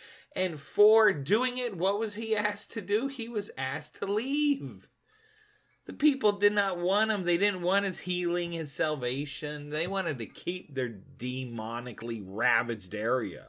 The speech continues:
right? They wanted to keep their lack of hope and redemption, <laughs> you know? I don't think these people knew what they were rejecting.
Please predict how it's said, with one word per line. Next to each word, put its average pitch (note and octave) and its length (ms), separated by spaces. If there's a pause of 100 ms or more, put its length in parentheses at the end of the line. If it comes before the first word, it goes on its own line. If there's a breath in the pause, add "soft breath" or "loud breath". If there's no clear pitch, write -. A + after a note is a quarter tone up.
right? G2 380 (840 soft breath)
They D3 100
wanted F#3+ 240
to D3+ 40
keep G#3 460
their B2 320
lack A#2+ 380
of - 80
hope - 580
and A#2 100
redemption, A2 800 (100)
<laughs> - 80
you A#2 160
know? C#3 260 (640 loud breath)
I E3+ 80
don't C#4 240
think G3+ 240
these G3+ 180
people F3+ 320
knew D#3 380
what B2 240
they C3+ 100
were B2+ 160
rejecting. B2 840